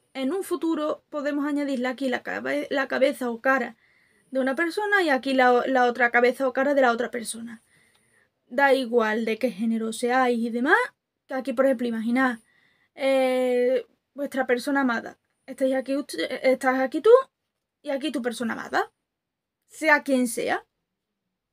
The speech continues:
Y así de esa forma, pues ya lo tiene. Para poder hacerlo. Que, y que se pueda abrir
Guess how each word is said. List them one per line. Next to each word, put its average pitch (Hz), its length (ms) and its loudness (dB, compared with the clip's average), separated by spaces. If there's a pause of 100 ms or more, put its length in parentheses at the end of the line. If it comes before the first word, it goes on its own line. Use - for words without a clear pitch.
(520)
Y 254 140 -4
así 247 200 -2
de 254 100 4
esa 269 180 -2
forma, 403 280 -2
pues 294 160 2
ya 247 120 6
lo 240 120 0
tiene. - 320 -10 (960)
Para 294 240 4
poder 269 240 6
hacerlo. 277 540 0 (1900)
Que, 262 180 0
y 277 160 0
que 254 140 8
se 262 160 4
pueda 254 320 8
abrir 262 460 0